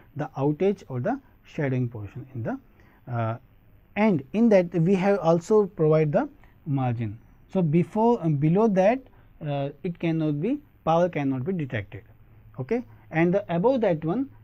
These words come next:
we will get the received power, that is perfect, okay. And in that the P D, uh, P D F of signal amplitude and the phase margin,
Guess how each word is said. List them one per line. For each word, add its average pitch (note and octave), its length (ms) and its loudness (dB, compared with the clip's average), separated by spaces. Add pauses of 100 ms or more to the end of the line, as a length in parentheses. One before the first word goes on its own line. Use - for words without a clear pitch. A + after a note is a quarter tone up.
(100)
we D3+ 80 -4
will D#3 140 -2
get C3 220 -4
the A3+ 180 -6 (100)
received B2+ 440 -6
power, A#2+ 200 -4
that A2+ 140 -6
is E3 120 -8
perfect, - 560 -12 (640)
okay. A3 240 -4 (320)
And C#3+ 280 -8
in A3+ 180 0
that G3+ 220 2 (140)
the C#3+ 380 -2
P G#3 160 0
D, G#3+ 160 -4
uh, D#3 220 -2 (100)
P F3+ 140 -2
D F3+ 180 0
F G3+ 140 -2 (240)
of C#3+ 180 -10
signal D#3+ 320 0
amplitude E3 600 0
and C#3 160 -4
the C#3 80 -6
phase D3 260 -2
margin, D3+ 480 -4